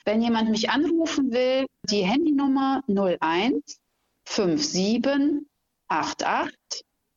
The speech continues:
eins eins sieben zwei neun null. Und die E-Mail-Adresse ist anna punkt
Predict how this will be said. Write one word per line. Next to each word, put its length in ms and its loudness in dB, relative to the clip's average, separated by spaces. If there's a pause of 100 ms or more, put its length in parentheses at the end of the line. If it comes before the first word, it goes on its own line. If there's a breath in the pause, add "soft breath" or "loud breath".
(120)
eins 360 0
eins 600 0 (560)
sieben 400 0
zwei 640 -2 (460)
neun 460 0
null. 380 0 (640)
Und 240 0
die 160 0
E-Mail-Adresse 800 0
ist 300 -2
anna 460 0 (140)
punkt 540 -2